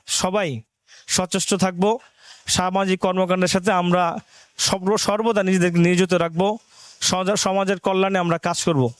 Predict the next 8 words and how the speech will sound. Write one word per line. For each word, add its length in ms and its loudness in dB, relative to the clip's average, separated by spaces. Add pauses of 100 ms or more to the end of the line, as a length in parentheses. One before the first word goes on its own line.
(520)
এটাই 240 0
হচ্ছে 240 0
আমাদের 320 2
আজকের 300 0
এই 220 2 (460)
আন্তর্জাতিক 540 0
মাতৃভাষা 460 0
দিবসের 460 0